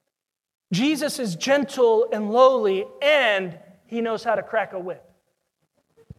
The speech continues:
And that's what happens in the house of the Lord. God's Son has come to the Father's house to worship,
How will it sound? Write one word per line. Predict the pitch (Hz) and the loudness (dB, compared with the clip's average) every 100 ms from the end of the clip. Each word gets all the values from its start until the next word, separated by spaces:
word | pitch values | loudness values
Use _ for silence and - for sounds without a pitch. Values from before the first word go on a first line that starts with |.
| _ _ | _ _
And | 185 | -6
that's | 190 202 | -4 -4
what | 165 | -4
happens | 180 175 170 135 - _ _ | -6 -8 -10 -10 -16 _ _
in | 185 | -8
the | 165 | -6
house | 160 156 165 | -8 -10 -14
of | |
the | 151 | -14
Lord. | 151 165 143 123 - _ _ _ _ _ _ _ _ _ | -10 -10 -10 -14 -20 _ _ _ _ _ _ _ _ _
God's | 196 202 190 | 2 2 2
Son | - 220 208 160 | -6 -8 -6 -8
has | 143 | -12
come | - 185 | -10 -8
to | 170 | -8
the | 156 | -10
Father's | 147 190 180 170 - | -10 -8 -8 -8 -12
house | 180 151 | -12 -12
to | - | -16
worship, | 147 175 202 - 131 - | -12 -10 -10 -12 -20 -20